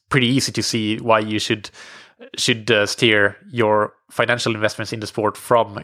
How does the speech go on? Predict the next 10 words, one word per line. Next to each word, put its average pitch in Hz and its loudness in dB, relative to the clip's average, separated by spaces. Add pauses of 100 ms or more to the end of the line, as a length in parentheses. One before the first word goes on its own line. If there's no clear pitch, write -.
gadgets 120 0
to 113 -2
getting 110 -2
your 107 -2
body 117 4
healthy. 120 -2 (420)
But 127 2
another 165 4
example, 104 0 (140)
a 110 2